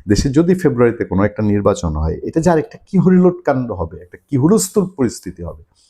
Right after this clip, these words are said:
কারণ কি? কারণ হচ্ছে, আমার সামনে একটা খবর আছে, এটা ধরেও একটু আলোচনা করব,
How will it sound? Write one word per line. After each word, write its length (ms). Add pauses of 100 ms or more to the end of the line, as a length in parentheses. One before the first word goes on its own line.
(240)
কারণ 280
কি? 300 (380)
কারণ 140
হচ্ছে, 140
আমার 120
সামনে 200
একটা 140
খবর 240
আছে, 280
এটা 160
ধরেও 240
একটু 180
আলোচনা 340
করব, 300